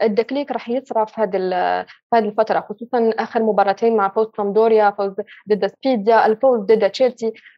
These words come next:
آه، راح تكون نقطة انطلاقة حقيقية ذهنية، خصوصًا للاعبين. أتوقع أنه تشيل-، اليوفي، مثل ما أقول دائمًا، حتى وإن كانت البدايات سيئة،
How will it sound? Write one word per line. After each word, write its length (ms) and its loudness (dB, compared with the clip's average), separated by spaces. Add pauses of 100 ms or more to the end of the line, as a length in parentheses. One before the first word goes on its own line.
(160)
آه، 320 4
راح 160 -2
تكون 280 -2
نقطة 340 -2
انطلاقة 760 2 (300)
حقيقية 460 -2
ذهنية، 560 0
خصوصًا 440 -8
للاعبين. 680 0 (320)
أتوقع 460 0
أنه 180 2
تشيل-، 380 -2
اليوفي، 400 0
مثل 220 -2
ما 100 2
أقول 280 -2
دائمًا، 380 0
حتى 240 -6
وإن 200 2
كانت 260 -2
البدايات 420 0
سيئة، 400 -2